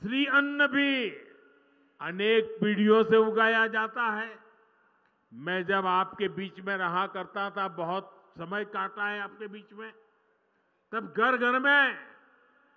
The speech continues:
मोटा अनाज भी खूब खाया जाता था। अब केंद्र सरकार इस मोटे अनाज को, श्री अन्न को दुनिया के कोने-कोने तक पहुंचा, पहुंचाना चाहती है।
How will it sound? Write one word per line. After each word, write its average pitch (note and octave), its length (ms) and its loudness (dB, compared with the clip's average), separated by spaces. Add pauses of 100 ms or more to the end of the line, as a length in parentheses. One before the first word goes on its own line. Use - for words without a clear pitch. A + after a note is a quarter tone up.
(140)
मोटा G3 720 -2
अनाज F#3+ 360 -2
भी A3 220 -8
खूब A#3+ 580 -8
खाया A3 300 2
जाता G3+ 400 -8
था। - 200 -20 (1000)
अब E3+ 240 -8
केंद्र A#3 380 -2
सरकार A3+ 880 2 (460)
इस F3+ 240 -4
मोटे G#3 580 2
अनाज G#3+ 440 4
को, G#3+ 460 -2 (640)
श्री D4+ 260 0
अन्न D4 420 4
को C4+ 460 2 (840)
दुनिया G3 440 -2
के G3 200 -4
कोने-कोने F#3+ 920 -2
तक F3+ 360 -10
पहुंचा, D#3+ 460 -10
पहुंचाना E3 800 -12
चाहती B2+ 460 -16
है। F2+ 140 -20